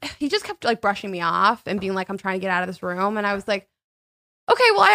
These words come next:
asked you for a small C and you said I was gonna wake up with a big C and that they would be swollen, but I would get smaller breasts. At the end of that, I'm spilling out of a D cup.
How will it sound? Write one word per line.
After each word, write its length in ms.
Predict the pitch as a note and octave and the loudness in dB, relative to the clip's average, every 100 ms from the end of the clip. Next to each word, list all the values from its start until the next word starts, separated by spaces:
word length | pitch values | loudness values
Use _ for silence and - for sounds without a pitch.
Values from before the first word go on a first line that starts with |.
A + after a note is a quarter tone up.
| G4+ | 6
asked 120 | A4+ - | 4 0
you 60 | |
for 120 | G4+ - | 0 -2
a 60 | |
small 300 | - D4+ D4 | 0 0 0
C 440 | D4 C#4+ A#3+ A3+ A3+ | 0 0 0 2 0
and 220 | - G#3 | -2 -4
you 80 | G#3+ | -2
said 160 | A3+ | 2
I 60 | A3 | 2
was 100 | G#3+ | 0
gonna 120 | G#3+ | -4
wake 160 | G#3 G3+ | -4 -4
up 80 | |
with 100 | G3+ | -6
a 40 | G3 | -6
big 260 | - B3 | 0 -2
C 480 | B3 - E3+ D#3+ D#3+ | -2 -8 -8 -8 -8
and 120 | - | -6
that 100 | F#3 | -6
they 80 | F#3 | -6
would 180 | F#3 F#3 | -8 -10
be 60 | F#3+ | -16
swollen, 600 | - - A#3 G#3 G3 G3 | -14 -2 0 2 0 -2
but 120 | F#3 | 0
I 100 | F#3 | 0
would 200 | F#3 F3+ | -2 -6
get 440 | F3+ E3+ D#3+ - | -4 -4 -4 -8
smaller 260 | - F#3+ E3+ | -10 -6 -6
breasts. 280 | E3 D#3 - | -6 -8 -6
At 40 | |
the 100 | F#3+ | -2
end 120 | A#3 | 0
of 40 | A#3 | 4
that, 320 | G#3 G3 - - | 4 4 0 -6
I'm 200 | G#3 G3 | -4 -6
spilling 720 | - - - A3 A3 A3+ G#3 | -8 -8 -6 -4 -4 -4 -4
out 140 | G3 | -4
of 60 | F#3+ | -4
a 40 | |
D 220 | F#3 F3+ | -6 -10
cup. 300 | E3+ F3+ F3 | -4 -2 -2